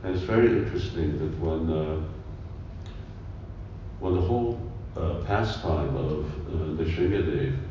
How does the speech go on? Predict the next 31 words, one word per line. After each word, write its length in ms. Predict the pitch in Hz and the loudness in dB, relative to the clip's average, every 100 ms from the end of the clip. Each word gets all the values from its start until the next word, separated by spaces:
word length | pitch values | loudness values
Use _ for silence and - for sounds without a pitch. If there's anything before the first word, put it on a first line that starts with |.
| - - | -8 -4
and 440 | 78 80 85 82 | 0 0 0 0
Prahlad 340 | 85 85 85 85 | 2 4 6 6
Maharaj, 540 | 82 80 73 69 67 | 4 4 2 0 -2
uh, 320 | - 69 71 71 | -2 -4 -2 0
was, 400 | 73 73 - - | 0 0 0 0
uh, 340 | 78 - 80 | 0 0 -2
explained, 640 | 87 - 90 87 87 - - | -4 -4 0 2 4 2 -2
and 200 | 69 73 | -2 -2
this 200 | - 85 | -4 -2
was, 180 | - - | -2 -2
of 180 | 73 | -6
course, 180 | - 73 76 | -6 -6 -4
before 320 | 85 82 82 | -4 -4 -2
Yudhishthira 640 | 76 80 85 85 - 80 78 | -2 0 0 0 -2 -2 -2
Maharaj, 360 | 76 76 76 76 - - - | -2 0 0 -2 -6 -8 -6
Narada 320 | 82 80 78 | -2 0 0
Muni 340 | 76 76 76 73 | 0 2 2 0
is 120 | - | -2
telling 300 | - 71 71 | -2 -2 0
about 360 | 69 69 135 - - - - - | 0 0 0 -2 -6 -8 -8 -6
Prahlad 320 | 90 87 87 | -2 0 0
Maharaj. 400 | 76 - - - | -2 -2 -2 -4
And 240 | - - | -6 -8
so 100 | - - - - - - - | -8 -8 -8 -8 -10 -10 -6
the 60 | 85 | -4
guru 680 | 82 90 95 101 120 - - - - - - | 0 2 4 8 6 6 -2 -4 -8 -8 -4
is 80 | 85 | -2
glorifying 760 | 82 82 82 82 80 78 78 78 | 0 2 2 2 0 0 0 0
his 120 | 82 80 | 0 0
disciple. 680 | 78 73 71 65 65 65 - - - - - - - - - - - - | -2 -2 -2 -2 -4 -6 -6 -8 -10 -12 -12 -12 -12 -12 -12 -10 -10 -4
And, 440 | 82 87 87 85 | 4 8 8 6